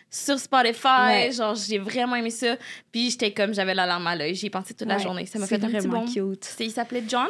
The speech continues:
Speaker 1: je pense.
Speaker 2: Oui, je pense que c'est un moment très, très queer de notre semaine.
Speaker 1: T'as raison.
Speaker 2: Qui, ce qui mène à notre question habituelle, qu'est-ce que t'as fait le plus queer cette
Speaker 1: Qu'est-ce
Speaker 2: semaine ?
Speaker 1: que j'ai fait le plus queer cette semaine ? Oui, absolument. Tu veux que je te dise le mien en premier ?
Speaker 2: Ouais.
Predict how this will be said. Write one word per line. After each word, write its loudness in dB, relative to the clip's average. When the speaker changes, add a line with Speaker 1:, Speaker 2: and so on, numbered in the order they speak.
Speaker 1:
je -8
pense. -8
Speaker 2:
Oui, 0
je -4
pense -4
que -6
c'est 0
un 4
moment 4
très, -2
très -2
queer 0
de 4
notre 0
semaine. -4
Speaker 1:
T'as 0
raison. 2
Speaker 2:
Qui, -6
ce -8
qui 4
mène 6
à 4
notre 2
question 2
habituelle, 0
qu'est-ce 0
que 0
t'as -2
fait -4
le 2
plus -6
queer 0
cette -4
Speaker 1:
Qu'est-ce 0
Speaker 2:
semaine ? -2
Speaker 1:
que -4
j'ai -4
fait -4
le -6
plus -12
queer -8
cette -8
semaine ? -6
Oui, -2
absolument. -6
Tu -8
veux -4
que -6
je -4
te -
dise -4
le 0
mien -2
en -2
premier ? -4
Speaker 2:
Ouais. 2